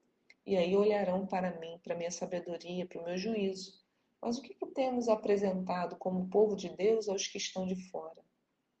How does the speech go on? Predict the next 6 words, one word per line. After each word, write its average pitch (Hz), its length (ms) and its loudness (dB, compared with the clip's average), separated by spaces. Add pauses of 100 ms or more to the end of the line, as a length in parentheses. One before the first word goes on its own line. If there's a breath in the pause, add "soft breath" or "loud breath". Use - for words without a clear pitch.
(420)
Irmãos, 202 600 -2 (300 loud breath)
nós 240 160 2
brigamos 240 640 2
entre 247 300 0
nós 254 320 -4
mesmos. 262 760 -6